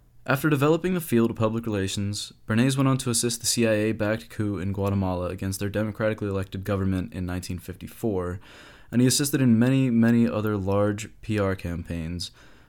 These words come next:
though interestingly enough, he turned down offers to work for the Nazis, Franco when he was head of Spain, and Richard Nixon. So this essay is foundational to the field of public relations, and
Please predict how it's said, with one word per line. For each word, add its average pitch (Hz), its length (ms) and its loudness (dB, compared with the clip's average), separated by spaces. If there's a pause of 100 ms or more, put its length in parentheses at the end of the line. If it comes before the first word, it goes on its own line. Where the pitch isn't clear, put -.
though 113 120 4
interestingly 139 520 2
enough, 98 380 0
he 104 320 -4 (100)
turned 127 260 2
down 123 220 4
offers 98 460 0
to 101 60 -6
work 101 220 -2
for 98 240 -4
the 95 100 -4
Nazis, 127 680 0
Franco 110 480 0
when 104 80 0
he 101 80 0
was 95 120 -2
head 101 120 -2
of 92 80 -4
Spain, 104 560 -2 (460)
and 104 200 0
Richard 95 320 -2
Nixon. - 460 -8 (800)
So - 240 0
this 160 180 4
essay 156 360 2
is 104 160 -2
foundational 113 680 0
to 113 80 -4
the 92 60 -4
field 104 240 -2
of 92 80 -6
public 101 260 -2
relations, 95 760 -2
and 95 460 -2